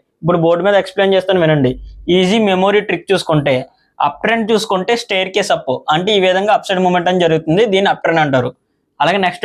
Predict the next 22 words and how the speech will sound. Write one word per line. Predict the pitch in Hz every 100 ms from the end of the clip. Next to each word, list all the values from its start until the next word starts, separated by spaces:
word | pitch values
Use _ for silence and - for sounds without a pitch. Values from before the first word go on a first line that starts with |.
| 170
డౌన్ | 165 190
ట్రెండ్ | 202 202 202
is | 185
equal | 196 202 233
to | -
staircase | 165 170 185 185 147
down, | 147 151 127 _ _ 147
అంటే | 165 214
ఈ | 190
విధంగా | 185 190 208
మొమెంటం | 190 185 190 190
జరిగి | 196 202 214
డౌన్ | 175 180
ట్రెండ్ | 190 185 185
అనేది | 190 -
క్రియేట్ | 170 160 160
అవుతుంది. | 147 139 139 - _ -
So | 196
దీన్ని | 202 208 170
డౌన్ | 165 170
ట్రెండ్ | 165 147
అంటారు. | 135 120